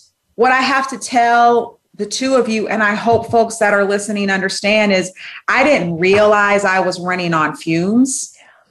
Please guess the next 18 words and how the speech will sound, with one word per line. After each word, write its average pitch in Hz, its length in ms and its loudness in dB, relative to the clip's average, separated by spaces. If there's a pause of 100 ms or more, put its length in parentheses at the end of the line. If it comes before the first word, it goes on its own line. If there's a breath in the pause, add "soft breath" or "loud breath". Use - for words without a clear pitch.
(300)
until 208 380 2
I 175 240 -2
actually 190 600 -2
stepped 165 500 -4
away. 156 520 -6
And 202 220 0
by 196 400 2
running 233 360 0
on 180 200 2
fumes, 180 680 -2 (340 loud breath)
I 269 180 2
did 269 240 2
not 214 340 0
realize 165 1040 2
how 202 400 0
much 180 720 -4 (1400)
I 196 800 2 (220)
was 185 920 -2